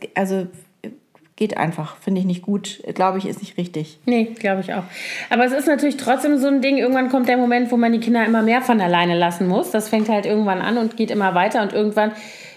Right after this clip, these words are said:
Speaker 2: also ich merke das ja jetzt schon bei meiner Großen, obwohl die jetzt auch nicht so ein, so ein super ausschweifendes Nachtleben hat, aber, ähm, je länger wir das auch, auch da wieder üben miteinander, umso besser funktioniert es eigentlich. Also so,
Speaker 1: Ja.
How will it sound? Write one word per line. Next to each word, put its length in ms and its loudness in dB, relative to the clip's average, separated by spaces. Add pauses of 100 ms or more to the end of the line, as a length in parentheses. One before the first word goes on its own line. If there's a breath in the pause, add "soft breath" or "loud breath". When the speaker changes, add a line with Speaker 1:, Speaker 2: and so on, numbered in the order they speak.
(140 loud breath)
Speaker 2:
also 180 4
ich 140 0
merke 180 4
das 140 0
ja 60 4
jetzt 260 2
schon 120 2
bei 100 2
meiner 300 0
Großen, 340 0
obwohl 320 0
die 100 2
jetzt 200 -2
auch 120 0
nicht 200 0
so 80 0
ein, 240 0 (1120 loud breath)
so 140 0
ein 20 6
super 300 2
ausschweifendes 600 2
Nachtleben 600 4
hat, 320 0
aber, 500 2
ähm, 520 0 (100)
je 220 2
länger 420 2
wir 160 4
das 320 -2
auch, 400 0
auch 160 0
da 280 2
wieder 380 0
üben 320 4
miteinander, 680 0
umso 220 0
besser 300 0
funktioniert 580 0
es 120 -10
eigentlich. 680 -8
Also 220 -2
so, 380 2
Speaker 1:
Ja. 280 -4